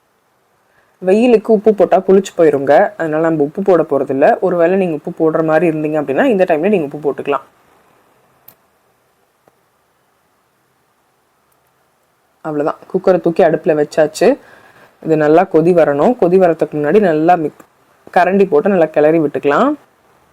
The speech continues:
சீக்கிரம் கட்டி பிடிக்க ஆரம்பிச்சிரும், அதனால கரண்டி விட்டு நல்லா கிளறி விட்டுக்கிட்டே இருங்க. ஒரு two to three minutes இதே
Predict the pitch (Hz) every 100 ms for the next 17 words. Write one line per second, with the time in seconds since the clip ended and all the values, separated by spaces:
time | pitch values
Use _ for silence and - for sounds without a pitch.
0 | _ _ _ _ _ _ _ _ _ _
1 | _ _ _ _ - 220 214 208 170 156
2 | 170 170 160 143 143 131 - 175 311 311
3 | _ _ _ _ _ - 160 160 196 170
4 | 180 196 156 196 160 156 147 175 151 147
5 | - 165 143 139 208 294 _ _ _ _
6 | _ _ _ _ _ _ _ _ _ _
7 | _ _ _ _ _ _ _ - 170 165
8 | 202 226 220 196 170 180 202 160